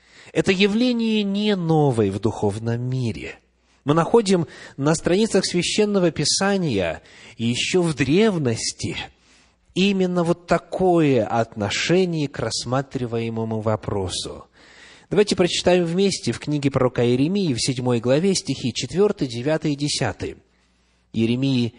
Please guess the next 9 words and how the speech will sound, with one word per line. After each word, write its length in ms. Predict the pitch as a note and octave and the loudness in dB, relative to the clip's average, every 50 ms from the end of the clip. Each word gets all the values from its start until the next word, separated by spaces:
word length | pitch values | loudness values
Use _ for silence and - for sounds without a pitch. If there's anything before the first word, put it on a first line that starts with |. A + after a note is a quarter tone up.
| - | -12
седьмая 460 | - - - C3 A#2+ A#2+ A2+ A2 G#2+ G#2+ | -8 -6 -4 -4 -4 -2 -2 0 0 0
глава, 240 | A#2+ C3+ D#3 F#3+ F#3+ | 0 0 0 0 0
стихи 300 | - - D#3 - - B2 | -2 -4 -8 -6 -6 -6
четвёртый, 640 | - - - - C3 D3+ E3 D#3+ - C#3+ C3 C3 - - - - _ | -6 -6 -6 -2 0 0 0 0 -2 -4 -4 -4 -6 -10 -20 -20 _
девятый 680 | - A#2 A2+ A#2 G#2 G2+ G2+ G2+ - G#2 F#2+ F2+ F2+ - _ _ _ _ | -10 -8 -4 -2 0 0 0 0 0 -2 -4 -4 -4 -8 _ _ _ _
и 100 | - - | -8 -8
десятый. 640 | F#2 F#2 F#2 - - F#2 F2 D#2+ - - D2 - - - _ _ - - - - - - - | -6 -6 -6 -8 -8 -8 -8 -8 -10 -10 -12 -12 -12 -16 _ _ -20 -20 -20 -20 -20 -20 -16
«Не 320 | - A2+ B2 D3 F#3 G#3+ A3 | -8 -4 0 2 4 4 6
надейтесь 1080 | A3+ A3 G#3+ E3+ C#3 C#3 D#3+ G#3 A#3 A#3 G#3 F3+ D#3+ - - C#3+ C3 A#2+ - - - | 6 6 6 4 2 2 2 4 6 6 4 4 2 2 2 4 4 4 2 -2 -4